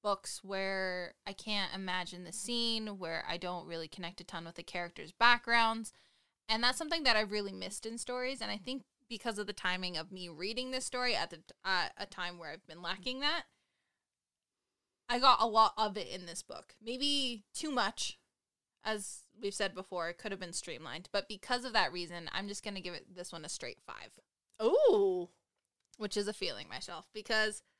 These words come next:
Speaker 1: I did, like, I really did enjoy the characters, and while I didn't quite understand the feeling of the setting, I could still imagine it, and I really appreciated the characters' backgrounds and how that, uh, translated to the characters they are now.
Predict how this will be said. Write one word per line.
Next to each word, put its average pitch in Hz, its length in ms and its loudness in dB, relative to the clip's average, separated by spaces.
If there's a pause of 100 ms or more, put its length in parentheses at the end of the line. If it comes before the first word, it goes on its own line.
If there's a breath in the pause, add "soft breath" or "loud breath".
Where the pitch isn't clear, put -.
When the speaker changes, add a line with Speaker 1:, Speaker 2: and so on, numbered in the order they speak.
(400)
Speaker 1:
I 254 100 6
did, 277 200 -4
like, 247 320 4 (380)
I 233 60 0
really 294 280 0
did 294 160 0
enjoy 233 280 0
the 208 80 2
characters, 190 760 -4
and 190 360 -4
while 202 240 2
I 208 100 4
didn't 247 440 -4 (180)
quite 262 180 8
understand 226 400 0
the 202 60 -8
feeling 302 480 -2
of 226 100 -2
the 240 60 -4
setting, 208 340 0
I 202 80 2
could 202 140 -6
still 220 220 0
imagine 214 520 4
it, 214 260 -2 (560)
and 208 440 2
I 220 180 4 (260)
really 262 280 -2
appreciated 233 580 0
the 208 80 -6
characters' 202 380 -6
backgrounds 202 560 4
and 180 220 -14
how 156 180 -6
that, 135 260 -4 (800)
uh, 175 140 -2
translated 180 520 -6
to 180 100 -8
the 165 100 -12
characters 156 400 -12
they 147 140 -12
are 127 100 -12
now. 247 720 6